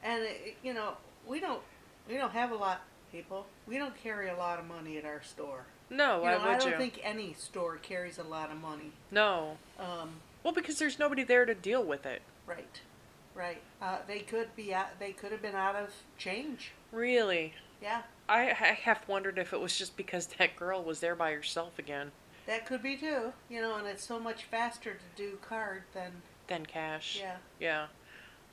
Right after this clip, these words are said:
Speaker 2: I got, I got nowhere. I was gonna go somewhere and I lost it.
Speaker 1: We blacked out.
Speaker 2: Oh, boy.
Speaker 1: Pandemic, people crazy, you know, what do you mean the computers aren't working?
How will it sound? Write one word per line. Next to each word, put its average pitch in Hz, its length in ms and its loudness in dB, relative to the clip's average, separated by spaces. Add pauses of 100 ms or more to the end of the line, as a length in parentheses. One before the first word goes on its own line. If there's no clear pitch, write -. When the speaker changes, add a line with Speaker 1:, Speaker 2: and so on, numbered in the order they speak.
Speaker 2:
I 160 120 -12
got, 151 140 -8 (100)
I 165 200 -8
got 156 180 -8
nowhere. 165 280 -8 (200)
I 185 80 4
was 180 180 -2
gonna 185 140 -2
go 196 180 4
somewhere 220 340 0
and 214 120 0
I 196 40 2
lost 196 400 0
it. 160 100 -2 (360)
Speaker 1:
We 214 100 -12
blacked 190 480 -10
out. 185 320 -8 (220)
Speaker 2:
Oh, 254 520 4
boy. 151 320 -2 (560)
Speaker 1:
Pandemic, 208 800 -4 (200)
people 214 340 -8
crazy, 190 800 -4 (240)
you 202 140 -8
know, 190 160 -4
what 196 120 -6
do 202 60 -8
you 202 80 -8
mean 202 320 -10
the 185 100 -2 (160)
computers 190 640 -8
aren't 180 260 -8
working? 175 500 -8